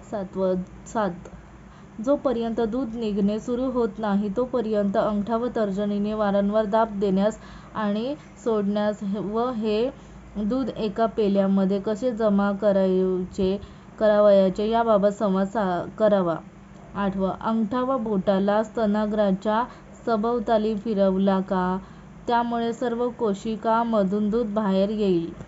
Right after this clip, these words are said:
नववं, दुसऱ्या स्तनातील दूध काढण्यासाठी सुद्धा अशीच कृती, अशीच वरील कृती करण्यास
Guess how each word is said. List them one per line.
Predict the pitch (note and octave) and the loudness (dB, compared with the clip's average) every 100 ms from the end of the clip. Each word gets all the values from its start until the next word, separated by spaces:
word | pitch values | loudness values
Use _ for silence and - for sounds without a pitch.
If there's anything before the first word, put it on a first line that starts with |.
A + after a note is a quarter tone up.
| - - - - | -18 -20 -16 -6
नववं, | G#3+ G3+ F#3 F#3+ | -2 0 2 0
दुसऱ्या | A3+ A3+ C4 C4+ | -2 -2 -4 -2
स्तनातील | C#4+ A#3+ A3+ G3+ A3+ | -2 0 0 -2 -4
दूध | G#3+ B3 | -2 -4
काढण्यासाठी | A3+ A#3+ F#3 F#3+ G3 G3+ F#3 G3 G3+ - - - | -2 0 2 2 2 0 0 -2 -2 -6 -14 -12
सुद्धा | - A3+ B3 B3 | -6 -2 0 0
अशीच | A3 C4 B3 | 0 -4 -8
कृती, | - A3+ G3 A3 C4+ - - - - - | -4 -4 -2 -4 -6 -8 -16 -20 -20 -10
अशीच | A3 G3+ B3+ B3 | -8 -6 -6 -2
वरील | A#3+ G#3+ A3 | 0 0 -2
कृती | G3 A3 F#3 A3 | -2 -2 -2 -2
करण्यास | A3+ G3 F#3+ A3 | 2 4 4 2